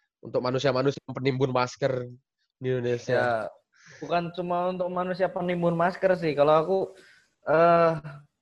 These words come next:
Speaker 2: jadi ada beberapa rumah sakit yang lapor dan viral juga. Kalau ada, eh, masker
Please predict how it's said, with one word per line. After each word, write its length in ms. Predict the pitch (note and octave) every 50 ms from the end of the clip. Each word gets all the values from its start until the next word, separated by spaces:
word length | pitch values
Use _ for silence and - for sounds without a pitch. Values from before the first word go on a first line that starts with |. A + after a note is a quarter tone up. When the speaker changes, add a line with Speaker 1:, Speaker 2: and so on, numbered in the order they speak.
| _ _ _ _
Speaker 2:
jadi 260 | C#3+ D#3 D#3+ G#3+ G#3+
ada 100 | G3 F#3+ -
beberapa 420 | F3 E3+ C#3+ D3 D#3 - E3 E3
rumah 160 | E3 D#3+ D#3+
sakit 380 | E3 - D#3+ D#3 - F3+ E3+ -
yang 460 | - E3 D3 D3 D3 D3 C#3+ C#3 C3+ C3
lapor 540 | B2+ B2+ C3 C3+ - D#3+ D#3 D3+ D3 C#3+ C#3+
dan 240 | C#3+ C#3 C3+ C3+ C3
viral 480 | - D3+ D3 C#3+ C#3 C#3 C#3 C3 C#3 C3+
juga. 240 | C3 B2+ C#3 C#3 - - - - _ -
Kalau 260 | C3 C#3 D3 D3 C3 -
ada, 280 | - B2 C#3+ C#3+ D3+ C#3+
eh, 500 | C#3+ C#3+ G2 G#2+ C3 C3+ C3+ C3+ C3 C3
masker 420 | C3+ C#3+ D3 - - D#3 D#3 D#3